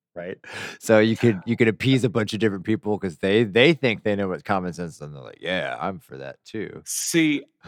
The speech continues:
Speaker 2: I, I'd rephrase that a little bit 'cause I know she's aware she's in the South, she's in Texas, but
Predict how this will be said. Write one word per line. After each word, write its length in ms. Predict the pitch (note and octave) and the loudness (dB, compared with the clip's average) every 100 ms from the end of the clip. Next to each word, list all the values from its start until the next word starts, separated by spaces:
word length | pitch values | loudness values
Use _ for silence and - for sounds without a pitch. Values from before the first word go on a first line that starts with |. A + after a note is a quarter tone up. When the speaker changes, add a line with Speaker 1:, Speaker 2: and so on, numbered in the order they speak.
| - | -2
Speaker 2:
I, 200 | C3 D#3 - - | -2 -2 -6 -2
I'd 200 | D3+ D#3+ | -2 -2
rephrase 460 | D#3 B2 B2 A#2 G#2 | -6 -2 0 2 2
that 120 | F#2+ | 2
a 20 | |
little 180 | F#2 F2+ | 2 -2
bit 200 | F#2+ F2+ | -6 -6
'cause 140 | G#2+ | 0
I 80 | G#2+ | 2
know 180 | A#2 C#3 | 2 -2
she's 200 | - A#2+ | -2 0
aware 280 | G#2+ A2 G#2 | 2 2 2
she's 200 | - F2+ | -4 -8
in 120 | F2 | -6
the 80 | D#2 | -6
South, 320 | - E2+ F2+ | 0 0 0
she's 160 | F2+ F2+ | -8 -14
in 100 | F2 | -6
Texas, 400 | F2+ D#2+ - E2+ - | -4 -4 -6 -18 -8
but 260 | E2+ D#2+ | -4 -6